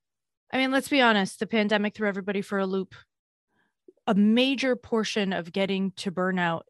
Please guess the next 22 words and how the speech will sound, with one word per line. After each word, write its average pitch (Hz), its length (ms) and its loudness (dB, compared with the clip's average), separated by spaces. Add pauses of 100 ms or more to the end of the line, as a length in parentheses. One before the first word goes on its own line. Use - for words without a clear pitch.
(120)
is 190 380 -2
having 202 640 0
a 185 300 -2
consistent 196 600 -2
feeling 185 420 0
like 170 260 -2
things 175 240 -2
are 170 160 -2
unfair. 160 480 -6 (1800)
Right? 180 140 -8
So 208 160 2
when 214 280 4
you 220 200 2
are 185 200 4
giving 233 300 0
more 208 180 -2
than 185 140 -6
you're 180 100 -4
getting 185 540 -4 (220)
in 226 160 2
any 320 300 2
situation, - 800 -8